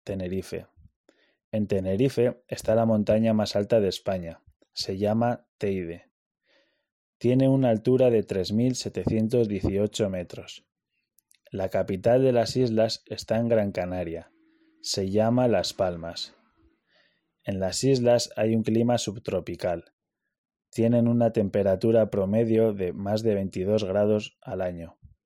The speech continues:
de dieciocho grados en invierno a veinticuatro grados en verano. En el sur hay mucho turismo porque hace mucho sol. Los turistas vienen de toda Espa-, Europa,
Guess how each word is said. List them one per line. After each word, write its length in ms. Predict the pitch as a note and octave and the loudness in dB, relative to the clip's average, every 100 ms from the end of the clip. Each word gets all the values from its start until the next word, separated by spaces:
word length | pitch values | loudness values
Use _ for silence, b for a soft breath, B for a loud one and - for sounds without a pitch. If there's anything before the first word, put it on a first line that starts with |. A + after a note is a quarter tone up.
| _ b b b b - | _ b b b b -6
de 180 | G#2 | -4
dieciocho 560 | G2 F#2+ G#2 A2 A2+ B2+ | -2 0 2 2 2 2
grados 380 | A#2+ A#2+ A#2+ A2+ | 4 6 6 4
en 120 | A2 | 0
invierno 680 | G#2 G2+ A#2 A#2 A2 A#2+ - - | 2 2 2 4 2 0 -6 -8
a 100 | G2 | -6
veinticuatro 640 | F#2 F2 F#2 G#2+ G#2+ G2+ | -6 -8 -2 0 0 0
grados 380 | F#2+ G2+ A2+ G#2+ | 2 4 2 0
en 120 | E2+ | -6
verano. 520 | E2 E2 E2 D#2+ - - - _ _ _ _ _ _ - | -8 -6 -6 -10 -18 -20 -20 _ _ _ _ _ _ -8
En 180 | G2 | -4
el 140 | F#2 F#2 | -4 -2
sur 460 | - C3 A#2+ C3 _ _ | 2 4 2 -2 _ _
hay 160 | G#2+ G#2+ | -4 0
mucho 340 | A2 A2 A#2+ | 2 2 0
turismo 600 | G#2+ F#2+ G#2 G2 F#2 F#2 | 0 0 0 0 -4 -4
porque 320 | G2 F2+ F#2 | -6 -6 -2
hace 180 | F#2+ - | -2 -2
mucho 320 | G2 G2 G#2 | -4 -4 -4
sol. 360 | F2 F2+ D#2+ - _ _ b b b b b b _ _ | -4 -4 -8 -12 _ _ b b b b b b _ _
Los 220 | G2+ F#2 | -6 -4
turistas 680 | G#2+ G2 C3 B2+ G#2+ G#2+ - | -2 2 2 2 2 0 -2
vienen 340 | G2+ G#2 A2 A2 | -6 -2 2 2
de 120 | F#2+ | 2
toda 260 | A2 G#2+ F#2+ | 2 4 2
Espa-, 340 | - G2+ F#2 _ - | 0 -4 -4 _ -10
Europa, 540 | G2+ F#2+ F#2 F2 | -6 -4 -4 -6